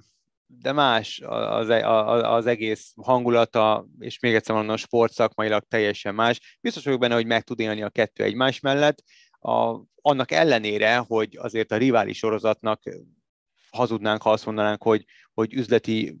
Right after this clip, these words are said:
modellje van, illetve hogy üzleti alapokon működik, hiszen öntik bele a pénzt nagy kanállal, és, ö, irgalmatlan alá-, aláírási pénzeket osztogatnak ki, nyilvánvalóan nem térül meg a, a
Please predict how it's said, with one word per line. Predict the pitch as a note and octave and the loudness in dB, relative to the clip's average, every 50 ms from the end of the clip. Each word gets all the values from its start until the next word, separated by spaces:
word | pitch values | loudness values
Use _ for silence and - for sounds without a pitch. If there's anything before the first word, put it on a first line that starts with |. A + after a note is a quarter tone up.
| - - | -20 -20
modellje | A2+ A2 A2+ A2+ A2 A#2 A#2 G#2+ A2 A2 | -10 -4 -2 0 2 4 4 4 4 4
van, | G#2+ A2 A#2 | 4 2 2
illetve | A#2 A2+ A2 G#2 - A2+ | 2 0 0 0 0 -2
hogy | G#2+ A2 | -2 -2
üzleti | A2+ A2 G2+ A2 G#2+ - A2 | -4 -2 -2 -2 0 2 2
alapokon | G#2+ G#2+ G#2 - - G#2+ - - A2+ G#2+ | 2 2 2 0 -2 -2 -2 -2 -2 -2
működik, | G#2 G#2+ A2 A2+ A2 - B2 A2+ A#2 A2+ - | -4 -6 -6 -8 -4 -2 -2 -2 -2 -4 -4
hiszen | A#2 A2 - - A#2 A2+ A2+ - - _ _ | -6 -6 -2 -2 -2 -2 -2 -6 -12 _ _
öntik | - A#2 G#2+ F2+ F2+ G#2+ G2+ | -6 -6 -6 -4 -6 -4 0
bele | G#2 A2 G#2 G2+ | 2 2 4 2
a | G#2 | 2
pénzt | - - A#2 G2+ G2 - - | 0 0 -4 -4 -4 -4 -4
nagy | G#2+ G#2 G#2+ | -4 -4 -2
kanállal, | - - A2 G#2 G#2 G2+ G2+ G#2 A2 A2 A#2 A#2 - _ - _ _ _ _ _ - - | -2 -2 -2 0 2 2 2 2 4 4 2 2 0 _ -14 _ _ _ _ _ -10 -6
és, | G#2 G#2 G#2 G#2+ G2+ - - - | -2 -2 0 -2 -2 -4 -4 -2
ö, | A2+ G#2+ G#2 G#2 G#2 G2 - _ _ _ _ _ _ | 0 2 4 4 4 2 0 _ _ _ _ _ _
irgalmatlan | - D3 C3+ B2 A2+ A#2 G#2 G2 G2 G2+ - A2 A2 | 2 2 4 4 4 2 2 0 -2 -6 -8 -8 -8
alá-, | G#2+ A2 G#2+ G#2 G#2+ G#2+ A2 - - | -4 -2 0 0 0 -2 -4 -6 -2
aláírási | - B2+ A#2+ A2+ A2 A2+ G2+ G#2 G2+ - - | 0 0 2 2 0 0 -2 -2 -4 -6 -8
pénzeket | A2+ - A2+ G#2+ G#2 F#2 A2+ - A2 - | -10 -6 -6 -4 -4 -2 -2 -2 -4 -4
osztogatnak | - A2 - - A#2 G#2+ A2 G#2+ - - G#2+ G#2+ G#2 - | -6 -6 -6 -4 0 0 2 0 0 0 -2 -4 -4 -4
ki, | - - A2+ A2+ A2+ - _ _ _ _ _ _ _ _ _ _ _ _ _ _ | -4 0 0 0 0 -2 _ _ _ _ _ _ _ _ _ _ _ _ _ _
nyilvánvalóan | C3+ C#3 C3+ C3 A#2+ A2+ A2 G#2+ G#2+ A2+ A2+ A2+ | -2 2 2 4 4 4 2 2 2 2 2 2
nem | A2+ A#2 A2 G2+ G2 | 2 0 -2 -2 -4
térül | - G#2 G2+ G2 G2 G2 G2 F#2+ | -4 -4 -2 -2 0 -2 -2 -2
meg | G2 F#2+ F#2 - - _ _ _ _ _ _ _ _ _ _ _ _ _ _ _ _ | -2 -4 -4 -6 -8 _ _ _ _ _ _ _ _ _ _ _ _ _ _ _ _
a, | - A#2+ | -4 -2
a | G#2+ G2+ G#2 G2+ G2 A2+ G#2 G2 G2+ G2+ G2+ | 0 0 0 2 2 2 2 2 0 -4 -6